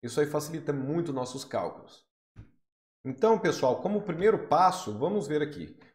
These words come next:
Temos aqui o fluxograma, certo? Esse fluxograma que nós vimos na aula anterior. E o primeiro passo, estimativa inicial, né? De U,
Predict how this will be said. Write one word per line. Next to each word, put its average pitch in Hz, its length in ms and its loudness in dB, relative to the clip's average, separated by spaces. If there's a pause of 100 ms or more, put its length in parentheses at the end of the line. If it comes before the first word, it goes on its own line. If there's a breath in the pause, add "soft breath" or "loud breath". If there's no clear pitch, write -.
(100)
Temos 170 220 -2
aqui 147 200 -2
o 143 140 2
fluxograma, 170 960 -2
certo? 165 460 -4
Esse 139 160 -6
fluxograma 117 640 -4
que 110 140 -8
nós 110 320 -4
vimos 120 480 -8
na 98 100 -4
aula 95 160 -4
anterior. 123 580 -2 (640 loud breath)
E 262 60 -6
o - 60 -8
primeiro 170 340 0
passo, 147 340 4
estimativa 180 540 -4
inicial, 170 560 2
né? 131 320 -4
De 104 180 -4
U, 120 380 -4